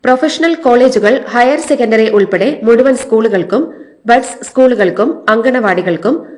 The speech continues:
മദ്രസകൾക്കും അവധി ബാധകമാണ്. സംസ്ഥാനത്ത് കനത്ത മഴ തുടരുന്ന സാഹചര്യത്തിൽ മുൻകരുതലുകൾ ശക്തമാക്കി. അടുത്ത മൂന്ന് ദിവസം സംസ്ഥാനത്ത് റവന്യൂ ഉദ്യോഗസ്ഥർക്ക്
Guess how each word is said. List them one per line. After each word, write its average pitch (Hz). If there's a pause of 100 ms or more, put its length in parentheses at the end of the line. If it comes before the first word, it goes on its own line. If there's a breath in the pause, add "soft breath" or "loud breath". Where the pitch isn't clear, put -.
(120 loud breath)
മദ്രസകൾക്കും 233
അവധി 190
ബാധകമാണ്. 185 (2250)
സംസ്ഥാനത്ത് 311
കനത്ത 269
മഴ 247
തുടരുന്ന 226
സാഹചര്യത്തിൽ 208
മുൻകരുതലുകൾ 262
ശക്തമാക്കി. 170 (840)
അടുത്ത 254
മൂന്ന് 302
ദിവസം 247
സംസ്ഥാനത്ത് 233
റവന്യൂ 254
ഉദ്യോഗസ്ഥർക്ക് 208